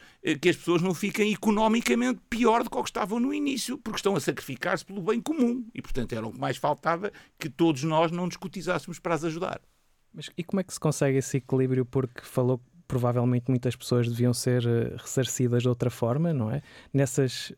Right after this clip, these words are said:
Speaker 2: eh, eh, mas o Estado tem, teria capacidade para isso? Como é que se consegue alcançar esse equilíbrio?
Speaker 1: Vamos lá ver. Nós estamos a falar de investimentos.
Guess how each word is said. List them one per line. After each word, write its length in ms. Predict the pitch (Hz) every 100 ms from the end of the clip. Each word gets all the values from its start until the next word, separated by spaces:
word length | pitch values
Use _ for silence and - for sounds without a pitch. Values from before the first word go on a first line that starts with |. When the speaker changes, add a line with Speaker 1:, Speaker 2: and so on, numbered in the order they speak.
| -
Speaker 2:
eh, 680 | 127 120 120 120 120 117 -
eh, 140 | 127
mas 600 | 113 151 147 151 147 - -
o 80 | 139
Estado 340 | - 147 147
tem, 300 | - 135 135
teria 240 | 127 135 131
capacidade 640 | - 127 127 135 127 120
para 160 | 120 123
isso? 180 | 143
Como 120 | - 131
é 40 |
que 60 | -
se 80 |
consegue 340 | - 135 135 127
alcançar 400 | 127 127 131 123
esse 180 | 120 120
equilíbrio? 460 | 120 113 107 107
Speaker 1:
Vamos 200 | - 101
lá 100 | 98
ver. 220 | 95 - _ _ _
Nós 160 | 87 -
estamos 340 | - 110 95
a 60 | 104
falar 440 | - 104 87 82
de 160 | 82 - 123
investimentos. 1080 | 117 - - 104 101 104 95 107 107 -